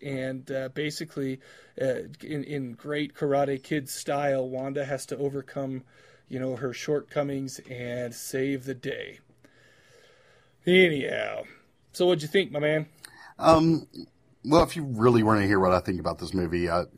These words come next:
Speaker 2: I did already cover this on J F M P. Um,
Speaker 1: Yeah, and I, I'm, I'm sorry to double up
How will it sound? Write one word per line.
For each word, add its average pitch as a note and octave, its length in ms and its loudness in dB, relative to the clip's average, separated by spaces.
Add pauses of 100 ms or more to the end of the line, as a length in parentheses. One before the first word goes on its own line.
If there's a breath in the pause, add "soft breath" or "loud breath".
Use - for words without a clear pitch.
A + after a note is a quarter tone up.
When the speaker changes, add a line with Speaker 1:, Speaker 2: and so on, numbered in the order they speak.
(280)
Speaker 2:
I G2 80 -6
did A#2 180 4
already F#2 220 4
cover F2+ 340 -2
this E2+ 200 -4
on D#2+ 400 -4
J E2+ 360 -2
F E2 160 -4
M E2 180 -6
P. E2+ 340 -4 (580 loud breath)
Um, A2 240 6
Speaker 1:
Yeah, F3+ 180 6
and G#3+ 140 0
I, B3 200 2 (120)
I'm, A#3 180 0
I'm A3+ 60 2
sorry A3 280 4
to E3 80 0
double C#3+ 360 0
up C3+ 240 0